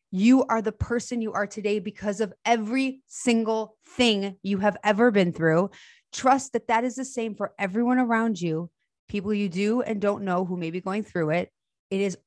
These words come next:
all for their benefit. Have compassion and show love, and don't make it wrong. If you can find acceptance for yourself, the conditions, and everyone around you, if you can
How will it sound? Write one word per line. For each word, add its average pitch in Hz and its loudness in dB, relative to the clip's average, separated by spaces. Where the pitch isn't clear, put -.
all 190 6
for 202 -4
their 196 4
benefit. 160 -6
Have 180 2
compassion 190 0
and 175 -8
show 180 0
love, 170 2
and 170 -10
don't 190 4
make 214 2
it 196 2
wrong. 180 0
If 233 2
you 240 4
can 233 2
find 233 2
acceptance 269 0
for 262 -4
yourself, 208 -2
the 180 -10
conditions, 196 -4
and 180 -4
everyone 214 0
around 247 0
you, 165 -2
if 220 0
you 247 0
can 240 -2